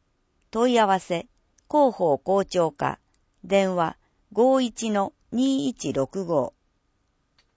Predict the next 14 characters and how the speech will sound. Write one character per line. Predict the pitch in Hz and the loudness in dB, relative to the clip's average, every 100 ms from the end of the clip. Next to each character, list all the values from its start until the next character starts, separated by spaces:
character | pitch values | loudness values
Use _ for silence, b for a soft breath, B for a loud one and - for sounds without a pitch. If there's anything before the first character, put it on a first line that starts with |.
| _ _ _ _ | _ _ _ _
十 | 208 262 294 | -6 -2 0
一 | 311 285 269 247 | -2 -2 -2 0
月 | 240 - | 0 -4
の | 220 202 | -4 -4
緊 | - 226 247 | -4 -2 -2
急 | 240 233 180 | -2 -2 0
医。 | 139 120 - _ _ _ _ _ _ _ _ _ _ _ _ | 0 -4 -10 _ _ _ _ _ _ _ _ _ _ _ _
診 | - 294 320 | -4 0 0
療 | 311 294 | 2 2
科 | 285 262 | 2 2
に | 247 | 2
よ | 240 226 | 0 -2
っ | |
て | _ - 202 | _ -4 -4